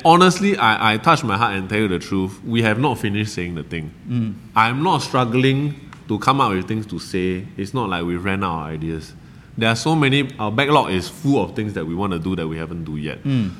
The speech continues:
Speaker 1: So when that day comes, I tell you, I'll rather wind it down, assuming I've made enough money by then, lah, right? Off of, like, lousy sponsored content, ooh, sell out, right?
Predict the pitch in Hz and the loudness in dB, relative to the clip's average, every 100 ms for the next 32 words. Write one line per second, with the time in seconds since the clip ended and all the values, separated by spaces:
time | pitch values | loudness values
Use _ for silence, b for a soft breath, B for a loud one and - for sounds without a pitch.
0 | - 156 165 135 117 113 113 135 131 117 | -4 2 4 6 6 4 6 6 6 2
1 | 117 131 - 104 101 117 123 127 131 110 | 2 -4 -6 -6 -2 2 4 4 2 0
2 | 107 113 127 123 113 117 110 95 92 110 | 2 2 2 4 4 4 0 0 0 0
3 | 160 - 113 151 156 185 110 123 156 113 | -2 -2 0 6 8 8 6 4 2 2
4 | 123 113 110 101 87 92 95 85 87 98 | 2 2 2 2 0 0 0 0 0 0
5 | 117 98 82 - - - - - - 92 | 0 0 -2 -8 -20 -20 -20 -20 -4 -2
6 | 87 107 110 117 107 98 104 117 - 98 | 2 2 4 0 0 -2 0 0 0 -2
7 | 90 101 104 113 92 107 92 76 95 87 | 0 2 2 2 2 0 -2 -2 -4 -4